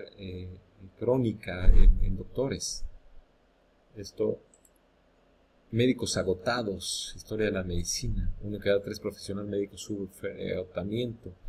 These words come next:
el cuarenta y siete por ciento de los médicos españoles sufre desgaste o depresión. Pero bueno,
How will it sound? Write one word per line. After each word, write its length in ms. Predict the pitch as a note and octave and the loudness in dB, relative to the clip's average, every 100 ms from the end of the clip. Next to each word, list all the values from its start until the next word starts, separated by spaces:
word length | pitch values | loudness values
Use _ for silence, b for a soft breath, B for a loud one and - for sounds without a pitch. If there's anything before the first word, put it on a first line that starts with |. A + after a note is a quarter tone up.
| B B B - - - - - | B B B -14 -18 -18 -20 -6
el 120 | G2 | 2
cuarenta 360 | A2 G#2 G2+ F#2+ | 4 4 4 2
y 20 | |
siete 340 | - B2+ - | 4 2 2
por 220 | - G2 | -6 -8
ciento 240 | - A2+ A2+ | -6 -2 -2
de 40 | |
los 100 | G2 | 0
médicos 340 | G2+ A2 A2 - | 0 0 0 -6
españoles 380 | - G2+ G#2+ | -4 -4 -4
sufre 800 | - - A#2+ A#2 - - A2 G2+ | -6 -2 0 0 -4 -4 0 0
desgaste 840 | - G2+ F#2 A2+ A#2+ - - F2 E2+ - - - - - | 2 0 4 4 4 0 -6 -8 -8 -12 -14 -14 -16 -8
o 120 | F#2+ F#2 | -2 0
depresión. 640 | F2+ - F2 - A2+ A#2+ - - - - | 0 -2 -4 -4 -6 -6 -4 6 8 8
Pero 140 | A#2 A#2 | 10 10
bueno, 260 | C#3+ G2+ | 10 8